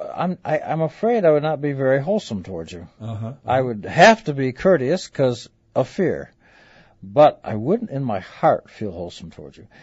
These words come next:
Speaker 1: So, you know, I, I get what you're saying, and I don't know if that comes into play here or not, but I think that the Jews, if I may say it this way, and please forgive me,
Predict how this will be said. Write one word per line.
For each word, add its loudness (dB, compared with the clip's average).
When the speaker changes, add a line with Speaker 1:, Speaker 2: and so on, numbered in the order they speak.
Speaker 1:
So, 4
you -4
know, 0
I, -2
I 0
get 0
what -2
you're -6
saying, -4
and -2
I 0
don't -2
know 0
if -6
that -2
comes -4
into -6
play 0
here -6
or -6
not, -8
but 0
I 2
think -2
that -6
the -8
Jews, -6
if -8
I 2
may -8
say -4
it -4
this -18
way, -8
and -12
please -4
forgive 0
me, 0